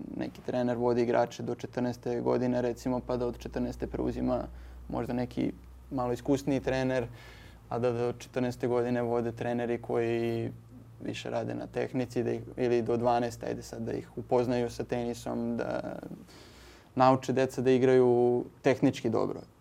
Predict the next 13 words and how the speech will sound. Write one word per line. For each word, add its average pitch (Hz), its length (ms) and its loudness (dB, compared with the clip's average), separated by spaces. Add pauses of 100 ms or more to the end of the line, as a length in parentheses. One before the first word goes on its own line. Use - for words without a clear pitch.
(160)
uz 120 260 0
turnire, 123 400 0
naravno. - 380 -4 (720)
A, 117 360 -6
to 123 100 -2
je 123 60 0
ono 123 160 0
što 123 140 -6
sam 127 160 -4
ja 123 120 2
viđao 123 540 4
u, 120 460 2 (920)
u 127 140 -6